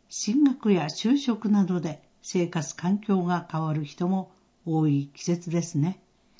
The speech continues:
私も四月から新しい職場へ移動します。市政だよりの編集に携わった五年間、伝えたいという気持ちで、読みやすくわかりやすい紙面を目指してきました。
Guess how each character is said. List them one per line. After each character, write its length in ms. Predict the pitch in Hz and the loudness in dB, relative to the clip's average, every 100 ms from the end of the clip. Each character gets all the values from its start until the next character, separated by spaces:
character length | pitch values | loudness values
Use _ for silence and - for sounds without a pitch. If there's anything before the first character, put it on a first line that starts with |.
| _ _ _ | _ _ _
私 440 | 160 170 285 277 202 | -4 0 0 2 0
も 180 | 175 - | 0 -4
四 160 | - 175 | -2 0
月 240 | 170 - | 0 -2
か 100 | 165 | -4
ら 200 | 151 143 _ _ _ - | -4 -6 _ _ _ -10
新 340 | 170 180 175 | -2 2 4
し 280 | 151 - 165 | 2 0 0
い 60 | 151 | 0
職 340 | - 160 226 | -4 -4 -2
場 180 | 208 190 | 0 0
へ 200 | 180 175 | 0 -6
移 140 | 170 147 | -4 0
動 180 | 151 147 | 2 0
し 180 | - | -2
ま 120 | 151 143 | -6 -6
す。 220 | - _ _ _ _ _ _ _ _ | -8 _ _ _ _ _ _ _ _
市 180 | - 196 | 0 2
政 340 | 196 294 294 | 4 4 6
だ 80 | 254 | 4
よ 140 | 208 190 | 4 4
り 120 | 190 | 2
の 180 | 175 160 | 0 0
編 180 | 180 254 | 4 4
集 280 | - 226 | 2 2
に 240 | 208 208 190 | 4 2 0
携 400 | - 156 - 180 | -2 -4 -2 -2
わ 80 | 165 | -2
っ 160 | 156 - | -4 -4
た 160 | 156 | -4
五 140 | 147 143 | 2 2
年 240 | 165 180 | 4 0
間、 260 | - 160 143 _ _ _ _ _ _ _ _ - - | -4 -6 -6 _ _ _ _ _ _ _ _ -10 2
伝 160 | 185 175 | 4 4
え 40 | |
た 160 | 170 170 | 2 0
い 180 | 143 - - | -2 -10 -2
と 120 | 175 | 2
い 100 | 175 | 4
う 120 | 170 156 | 4 0
気 220 | - 185 | 0 2
持 140 | 226 | 2
ち 160 | 226 165 | 2 0
で、 220 | 165 143 _ _ _ _ - | 0 -4 _ _ _ _ 0
読 180 | 170 | 6
み 100 | 285 | 8
や 100 | 285 | 8
す 120 | - - | 6 -2
く 200 | 202 - | -4 -2
わ 160 | 175 170 | -2 0
か 100 | 170 | 0
り 120 | 156 | 0
や 140 | 156 | 0
す 160 | 151 170 | 0 0
い 100 | 151 | 0
紙 260 | 143 - | -2 0
面 220 | 190 208 196 | 2 4 2
を 140 | 185 | -2
目 120 | 170 | -4
指 200 | 160 151 | -2 -2
し 60 | 143 | -4
て 160 | - 139 | -6 -6
き 140 | 147 | 0
ま 100 | 147 | 0
し 140 | 147 - | -2 -12
た。 180 | - | -20